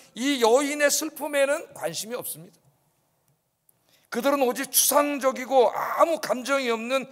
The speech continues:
개념인 정의만을 외치고 있어요. 정의. 정의를 외치는 사람들, 조심해야 될 부분이 상당히 많이 있습니다, 여러분.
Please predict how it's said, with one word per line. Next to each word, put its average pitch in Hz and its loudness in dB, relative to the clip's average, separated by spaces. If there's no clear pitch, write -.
개념인 247 -2
정의만을 262 -2
외치고 - -10
있어요. 95 -14
정의. 92 -20
정의를 240 -8
외치는 214 -8
사람들, 185 -8
조심해야 202 -4
될 156 -10
부분이 156 -14
상당히 160 -12
많이 104 -18
있습니다, 107 -18
여러분. - -20